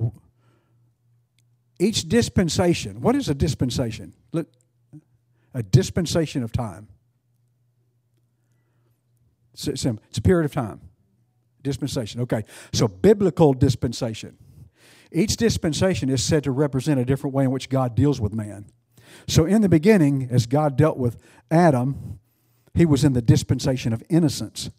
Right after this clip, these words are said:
But after the sin, they moved to, into a different dispensation of time. In other words, now God is gonna end that dispensation period, and he's gonna start another one.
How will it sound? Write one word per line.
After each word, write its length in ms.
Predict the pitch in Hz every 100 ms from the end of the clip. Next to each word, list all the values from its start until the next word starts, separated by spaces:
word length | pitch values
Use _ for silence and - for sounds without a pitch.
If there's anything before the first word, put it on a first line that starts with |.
| _ - -
But 140 | - 135
after 300 | 139 147 127
the 100 | 113
sin, 520 | - 202 208 123 113
they 120 | 131
moved 240 | 127 151 -
to, 80 | 131
into 240 | - 131
a 80 | 117
different 360 | 147 156 180 - - - _ - 113
dispensation 840 | 110 151 - 151 120 151 131 - 113
of 120 | -
time. 400 | 156 135 95 110 - -
In 80 | 131
other 120 | 135
words, 240 | 135 113
now 240 | 120 165 170
God 260 | 147 151
is 120 | 139 120
gonna 240 | 123 127
end 340 | 156 180 156 127
that 240 | 147 -
dispensation 680 | 160 - 156 131 156 143 135
period, 360 | 165 160 160 - _ _ _ _ -
and 100 | 147
he's 120 | 135 120
gonna 160 | 120
start 260 | 101 143 127
another 280 | 131 135 95
one. 180 | 101